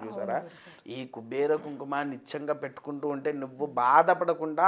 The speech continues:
Speaker 1: అనుకున్న సమయానికల్లా నీ చేతిలో ఆ డబ్బులు వచ్చేలాగా చేస్తాది.
Speaker 2: ఓకే. మ్మ్.
Speaker 1: అంతటి శక్తి ఉన్నటువంటి ఏకైక బొట్టు ఏదయ్యా అంటే,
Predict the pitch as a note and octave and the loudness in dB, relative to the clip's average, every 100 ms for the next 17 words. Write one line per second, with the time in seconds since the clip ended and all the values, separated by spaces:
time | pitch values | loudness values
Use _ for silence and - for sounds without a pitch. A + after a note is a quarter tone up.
0 | G3 C#3 D#3 E3+ G3 G3+ E3+ E3 F3 F3 | 6 4 0 -2 0 0 2 0 2 2
1 | E3+ D#3+ E3 F#3 F#3 D#3 D#3 D3 D#3 D3+ | 2 0 0 0 -2 -2 -2 2 4 4
2 | C3+ C3 D#3 D3+ C3 - B2+ A#2 A#2+ B2 | 2 -2 -2 -2 -4 -4 -2 0 -2 -4
3 | A2+ G2 _ F2 - _ G#3 G3+ _ - | -10 -12 _ -20 -20 _ -20 -20 _ -20
4 | G3+ F#3 E3 E3 _ G#3+ G#3 F#3+ E3+ B2+ | -18 -18 -20 -20 _ -18 -16 -16 -12 -10
5 | B2+ B2+ B2+ A#2+ - A#2 C#3 C#3 C3 B2 | -10 -8 -10 -8 -12 -10 -10 -10 -8 -10
6 | A#2+ A#2+ A2+ A2+ A#2 C3 C3 C3+ A#2+ B2 | -10 -12 -12 -8 -8 -8 -8 -8 -6 -8
7 | A#2 A2 A2+ A2+ A#2+ A2 A2 D3+ | -8 -8 -8 -6 -6 -8 -8 -8